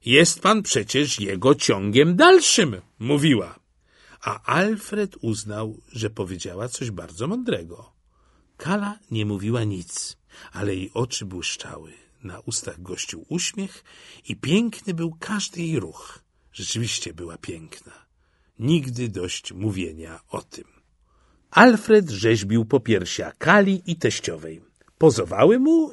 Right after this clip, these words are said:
i widziały, jak palcami wygładza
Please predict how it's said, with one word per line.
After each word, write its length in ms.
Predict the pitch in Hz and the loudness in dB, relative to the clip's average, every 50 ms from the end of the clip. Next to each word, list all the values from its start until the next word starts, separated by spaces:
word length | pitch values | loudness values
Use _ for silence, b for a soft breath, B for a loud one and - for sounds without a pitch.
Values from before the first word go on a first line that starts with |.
| - - | -2 2
i 180 | 277 294 294 | 4 4 4
widziały, 480 | 254 202 151 110 107 98 113 156 185 180 | 4 0 -2 -2 0 2 4 6 6 6
jak 260 | 123 117 143 - - | 4 4 0 0 -2
palcami 600 | - 117 110 104 - - - 117 123 135 127 110 | -2 0 0 0 2 0 0 0 2 2 0 0
wygładza 680 | 90 101 101 90 92 101 113 131 135 117 120 127 127 | -2 -2 -4 -2 0 2 2 2 2 2 2 0 0